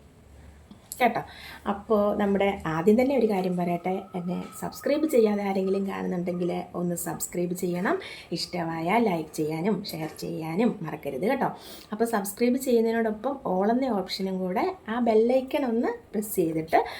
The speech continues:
all എന്ന ഓപ്ഷനും കൂടെ കൊടുക്കുവാണെങ്കിൽ ഞാനിടുന്ന എല്ലാ വീഡിയോസിൻ്റെയും എന്നെ കാണാൻ ഇഷ്ടമുള്ളവർക്ക് നോട്ടിഫിക്കേഷൻ നിങ്ങളുടെ ഫോണിൽ കിട്ടുന്നതായിരിക്കും. അപ്പോൾ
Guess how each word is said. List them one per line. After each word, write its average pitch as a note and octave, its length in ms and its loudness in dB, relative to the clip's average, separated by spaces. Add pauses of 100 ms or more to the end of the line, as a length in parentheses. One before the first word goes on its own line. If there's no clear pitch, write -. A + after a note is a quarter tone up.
(300)
all - 220 6
എന്ന B3 260 6
ഓപ്ഷനും G#3+ 380 4
കൂടെ G3+ 220 0
കൊടുക്കുവാണെങ്കിൽ E3 680 0 (140)
ഞാനിടുന്ന D#3+ 420 0
എല്ലാ G3+ 180 2 (120)
വീഡിയോസിൻ്റെയും A3+ 720 0
എന്നെ E3+ 280 -4
കാണാൻ G#3+ 360 2
ഇഷ്ടമുള്ളവർക്ക് G3+ 600 -4
നോട്ടിഫിക്കേഷൻ F3 640 -4
നിങ്ങളുടെ F3+ 360 -2
ഫോണിൽ E3+ 300 -4
കിട്ടുന്നതായിരിക്കും. F3+ 680 -6 (640)
അപ്പോൾ D4+ 160 4